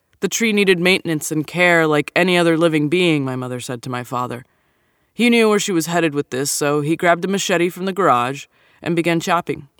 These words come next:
He left the tree entirely bereft of its flowers, fruit, and foliage, sparing only a large, chewed-up gray bulk of thorny twigs and branches attached to its short trunk.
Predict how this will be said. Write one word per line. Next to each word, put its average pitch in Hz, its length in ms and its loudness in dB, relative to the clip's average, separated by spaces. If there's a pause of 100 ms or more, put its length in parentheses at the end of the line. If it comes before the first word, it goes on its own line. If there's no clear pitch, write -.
(280)
He 214 140 0
left 240 240 4
the 262 80 -2
tree 214 380 0
entirely 208 500 2
bereft 175 420 0
of 160 80 -8
its 160 140 -8
flowers, 143 560 2 (240)
fruit, 190 340 2
and 180 280 0
foliage, 147 520 0 (280)
sparing 202 360 4
only 214 260 2
a 208 80 2
large, 208 460 4
chewed-up 254 480 -2
gray 202 380 2
bulk 185 340 0
of 170 80 -8
thorny 175 380 -2
twigs 170 460 -4
and 160 100 -4
branches 160 460 -2
attached 156 480 -4
to 160 100 -6
its 143 200 -6
short - 340 -4
trunk. 147 420 -6